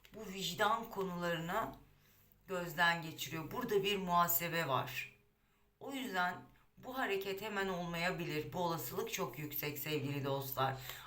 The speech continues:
Ama hareket etme enerjisiyle geldi kişi. Yani hem neden hareket edemediğini bize söylüyor, hem de "Hareket etmek istiyorum aslında." da diyor burada kişi. Peki ne olur dediğimizde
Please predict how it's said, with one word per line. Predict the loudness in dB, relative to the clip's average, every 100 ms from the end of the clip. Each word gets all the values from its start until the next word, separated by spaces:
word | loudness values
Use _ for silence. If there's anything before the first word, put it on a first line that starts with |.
| 0
Ama | 2 4 6
hareket | 8 6 4 -2 2
etme | 2 2 2 6
enerjisiyle | 10 12 12 12 6 4 8 10 10
geldi | 12 12 12 8
kişi. | 2 4 4 2 -6 -16 _ _ _ _ _ _ _ _ _ _ -20 -20 -14 2
Yani | 4 4 0 -10 -20 -20 0
hem | 2 2 2
neden | 2 6
hareket | 8 6 4 2
edemediğini | 2 6 6 6 6 4 4 2
bize | 4 2
söylüyor, | 6 10 12 12 10 8
hem | 6 4 8
de |
"Hareket | 8 8 4 4 6
etmek | 4 4 2 4
istiyorum | 2 4 6 8 8
aslında." | 8 8 6 0 2 4
da | 4
diyor | 4 2 2
burada | 2 2 2
kişi. | 4 4 4 0 -6 -20 _ _ _ _ _ _ _ _ _ _ _ -20 -20 -20 -20 -20 -18 -8
Peki | -6 -2 4
ne |
olur | 6 6 4 4
dediğimizde | 2 2 2 2 0 0 4 4 2